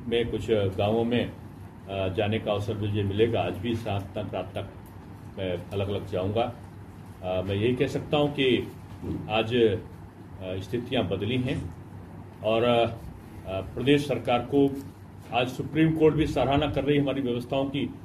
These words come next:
अ, माननीय सुप्रीम कोर्ट की टिप्पणी भी आई है, अ, कि जो श्रमिकों का, अ, प्रबंधन हम लोगों ने किया है, अ,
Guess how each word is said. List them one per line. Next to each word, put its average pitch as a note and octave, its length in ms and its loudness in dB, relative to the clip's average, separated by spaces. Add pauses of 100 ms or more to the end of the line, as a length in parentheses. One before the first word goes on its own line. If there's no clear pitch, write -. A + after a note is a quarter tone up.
(440)
अ, A2 160 4
माननीय A#2 240 0
सुप्रीम C3 400 -4
कोर्ट C3+ 200 0
की C#3 60 -2
टिप्पणी B2+ 380 0
भी C#3 140 8
आई C#3 200 6
है, A#2 120 0
अ, D#2+ 60 -4 (600)
कि A#2 300 0
जो C3 140 0
श्रमिकों B2+ 400 2
का, C#3 180 6
अ, G2 160 0 (460)
प्रबंधन C#3 640 4
हम C#3+ 100 4
लोगों C#3 160 4
ने C3 80 -2
किया C3 280 4
है, G#2 220 0 (520)
अ, A2 360 2